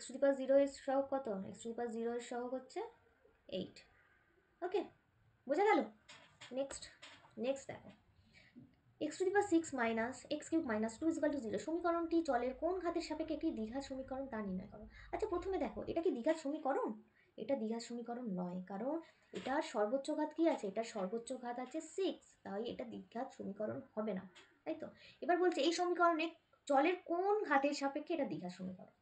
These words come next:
আচ্ছা, আমরা কি এটাকে x to the power six minus x cube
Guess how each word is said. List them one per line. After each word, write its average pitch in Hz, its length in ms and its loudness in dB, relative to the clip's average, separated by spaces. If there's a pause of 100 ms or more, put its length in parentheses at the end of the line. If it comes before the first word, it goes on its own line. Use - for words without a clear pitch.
(560)
আচ্ছা, 349 200 4 (280)
আমরা 320 220 6
কি 370 80 6 (160)
এটাকে 311 280 6 (460)
x - 120 -12
to 320 100 -6
the 269 80 -6
power 269 220 2
six 403 100 -2 (180)
minus 214 280 -2 (200)
x - 20 -12 (160)
cube - 180 -16